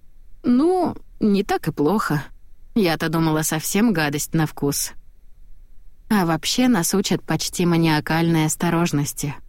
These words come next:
призналась маг серьезно. «О чем ты забыла, еще не начав поиск? Ни в коем случае не трогай стены». «Ты права».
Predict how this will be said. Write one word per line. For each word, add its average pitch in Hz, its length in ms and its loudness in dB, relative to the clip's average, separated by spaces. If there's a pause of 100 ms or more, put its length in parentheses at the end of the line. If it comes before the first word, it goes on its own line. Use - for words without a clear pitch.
(260)
призналась 160 640 2
маг 147 240 0
серьезно. 143 680 0 (920)
«О 202 120 2
чем 233 280 2
ты 185 140 0
забыла, 185 440 2
еще 165 360 2
не 190 100 4
начав 202 420 0
поиск? 147 540 0 (640)
Ни 185 200 4
в - 100 -10
коем 165 340 2
случае 160 600 2
не 202 180 4
трогай 151 440 2
стены». 147 560 0 (920)
«Ты 143 200 2
права». 135 520 -2